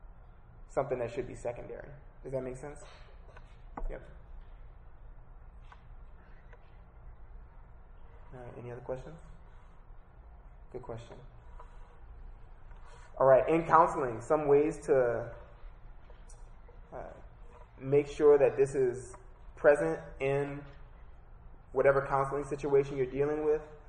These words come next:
Uh, you can, you should consider what truth is the counseling failing to believe, call to mind, and or obey. What truth is the counselee failing to believe, call to mind, and or obey?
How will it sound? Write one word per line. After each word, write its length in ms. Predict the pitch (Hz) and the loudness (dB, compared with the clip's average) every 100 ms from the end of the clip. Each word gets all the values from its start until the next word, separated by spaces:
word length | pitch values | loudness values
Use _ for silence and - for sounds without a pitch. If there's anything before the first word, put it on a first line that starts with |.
| - - - - - - - | -18 -16 -16 -16 -16 -16 -12
Uh, 120 | 123 120 135 | -8 -6 -6
you 60 | |
can, 260 | 139 139 135 - 151 | -2 -2 -4 -10 -10
you 120 | 147 | -6
should 160 | 147 | -4
consider 400 | 143 139 165 147 | -2 -2 6 8
what 280 | 131 151 151 | 10 10 8
truth 280 | - 175 170 | 0 -2 0
is 100 | 139 | 0
the 80 | 135 | 0
counseling 540 | - 147 147 143 127 - | 0 0 0 -2 -4 0
failing 380 | 139 147 156 156 | 6 6 6 2
to 120 | 156 | 2
believe, 540 | 135 131 143 151 160 - | 4 4 2 -2 -6 0
call 280 | 147 151 147 | 6 6 6
to 60 | |
mind, 400 | 143 139 143 139 - | 2 0 0 -2 -4
and 200 | 135 135 | -4 0
or 280 | 135 131 127 | 2 2 2
obey. 440 | 131 127 113 - - - - - - - - - - - - - - - - - - | 2 2 0 -4 -10 -16 -18 -18 -20 -20 -20 -18 -18 -18 -18 -18 -18 -18 -16 -16 -4
What 300 | 131 156 - | 4 4 4
truth 260 | - 160 160 | -2 0 0
is 120 | 135 | -2
the 80 | - | 0
counselee 500 | 135 139 - 127 - | 2 2 -2 -6 4
failing 300 | 135 143 143 | 4 4 2
to 60 | 139 | -4
believe, 460 | 120 123 147 151 | -4 -4 -4 -6
call 260 | - 135 139 | 0 4 4
to 60 | 139 | 2
mind, 500 | 127 127 131 131 135 | -2 -2 -2 -4 -6
and 220 | 135 131 131 | -6 -2 0
or 260 | 127 - | 0 0
obey? 460 | 127 127 131 127 | -2 0 -2 -4